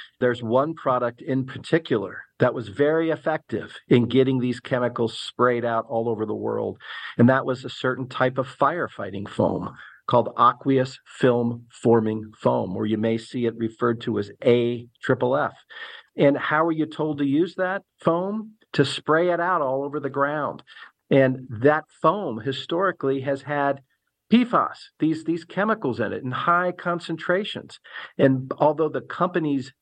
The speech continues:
making those chemicals knew that, that information wasn't shared with the firefighters, with the military personnel, or with,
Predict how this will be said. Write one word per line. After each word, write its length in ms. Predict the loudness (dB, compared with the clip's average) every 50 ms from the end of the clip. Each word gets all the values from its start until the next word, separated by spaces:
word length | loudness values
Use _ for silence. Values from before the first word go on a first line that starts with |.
| _ _ 2
making 500 | 4 6 6 4 4 2 0 -2 0 0
those 220 | 0 -2 -2 -4
chemicals 640 | -6 -6 -4 -2 -2 -4 -4 -4 -6 -6 -6 -8 -12 _ _
knew 360 | 2 4 4 6 6 4 2
that, 440 | 0 -2 -6 -6 -4 -6 -6 -8 -12 -20 -18 -18 -16 -16 -16 -6 2
that 220 | 2 4 4 4 0
information 680 | -2 -4 -4 -6 -4 -4 -2 -4 -4 -4 -4 -4 -2 0
wasn't 320 | 0 0 -2 -4 -10 -10
shared 520 | -8 -6 -2 0 0 0 0 -2 -4 -6 -14 _ _ _
with 240 | 4 6 6 6 4
the 80 | -2 -8
firefighters, 840 | -6 -4 -4 -4 -2 -4 -6 -8 -6 -4 -4 -4 -4 -4 -6 -4 0
with 140 | 0 0 2
the 100 | 2 0
military 540 | 2 0 -2 -2 -4 -4 -6 -8 -8 -8 -8
personnel, 560 | -6 -4 -4 -4 -4 -6 -4 -2 0 0 2
or 120 | 2 2
with, 260 | 2 0 -2 -2 -4